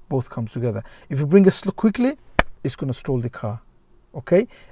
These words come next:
This is very important for you to remember. So when you put the clutch down, it goes apart. And if you bring it up quickly,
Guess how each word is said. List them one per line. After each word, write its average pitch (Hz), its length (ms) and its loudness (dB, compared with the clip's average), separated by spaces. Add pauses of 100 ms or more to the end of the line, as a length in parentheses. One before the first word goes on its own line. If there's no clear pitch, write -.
This 147 200 -4
is 143 60 -4
very 165 160 4
important 143 380 -4
for - 80 -4
you 135 60 -2
to 139 100 -4
remember. 127 420 -2 (200)
So - 120 -4
when 147 80 0
you 160 60 -2
put 220 160 0
the 220 80 2
clutch 175 260 6
down, 160 380 8 (160)
it 131 80 -4
goes 135 240 4
apart. 165 480 0 (720)
And 139 100 -2
if 127 80 -2
you 143 60 -2
bring 180 160 6
it 202 80 8
up 196 100 8
quickly, 196 420 2